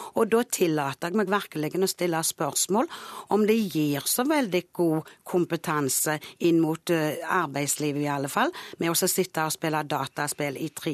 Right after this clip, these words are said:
da-, hele dager. Jeg tenker da, hadde det ikke vært bedre dersom det også var en mulighet for oss å lære seg å lage spill, faktisk dataspill, og det er ikke det at hverken Fremskrittspartiet eller jeg er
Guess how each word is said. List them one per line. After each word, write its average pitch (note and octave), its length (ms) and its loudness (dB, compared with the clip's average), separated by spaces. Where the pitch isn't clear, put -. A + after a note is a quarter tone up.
da-, C#3+ 140 -2
hele D3 260 -2
dager. C#3 380 -4
Jeg A3+ 140 0
tenker A3+ 360 2
da, A3 120 4
hadde A3+ 240 2
det D4+ 140 0
ikke C4 160 0
vært F#3 260 0
bedre D3+ 380 0
dersom G3 560 0
det G3 100 2
også F#3 320 0
var F3+ 220 2
en F#3+ 180 6
mulighet F3+ 720 2
for A3+ 320 2
oss G#3+ 140 0
å A3 40 4
lære F#3+ 380 2
seg F#3 160 -2
å G3+ 80 2
lage A3 560 2
spill, C3+ 340 -2
faktisk - 520 -2
dataspill, D#3+ 840 -2
og F#3+ 100 0
det A3 140 0
er - 140 -4
ikke - 200 -4
det A#3+ 140 2
at G3 180 -6
hverken F#3+ 320 -2
Fremskrittspartiet F#3+ 800 -2
eller F#3 160 -6
jeg G3 240 0
er F#3+ 220 2